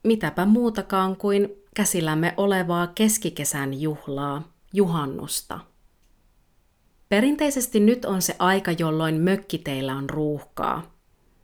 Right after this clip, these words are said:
Kaupunkilaiset matkaavat pitkin maaseutua ja saaristoa mökkeilemään, sauna laitetaan lämpimäksi ja grilli kuumaksi. Koivun oksista taitellaan muhkea vasta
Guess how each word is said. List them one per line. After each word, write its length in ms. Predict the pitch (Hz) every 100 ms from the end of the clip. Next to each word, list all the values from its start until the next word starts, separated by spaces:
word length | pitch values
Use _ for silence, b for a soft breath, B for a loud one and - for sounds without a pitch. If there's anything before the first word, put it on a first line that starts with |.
| _ B B B B
Kaupunkilaiset 680 | - 202 208 247 254 247 247
matkaavat 680 | 208 226 226 - 190 175 175
pitkin 380 | 208 208 - 165
maaseutua 840 | 170 196 185 - 160 151 156 151
ja 120 | 151
saaristoa 760 | 147 190 180 175 165 - 160 151
mökkeilemään, 920 | 170 214 - 226 214 202 202 202 202 - b b b b
sauna 420 | - 220 214 208 170
laitetaan 560 | 165 165 165 160 156
lämpimäksi 800 | 170 170 165 156 151 151 - 160
ja 180 | 151 151 - _ -
grilli 420 | 185 175 156 143 -
kuumaksi. 800 | 156 147 147 147 - - - - _ _ _ _ _ _ _ _ _ B B B B B
Koivun 380 | 240 254 277 185
oksista 400 | 190 - 190 170
taitellaan 680 | 170 180 175 170 165 165 165
muhkea 720 | 180 220 - - 165 143 143
vasta 500 | 165 165 - 165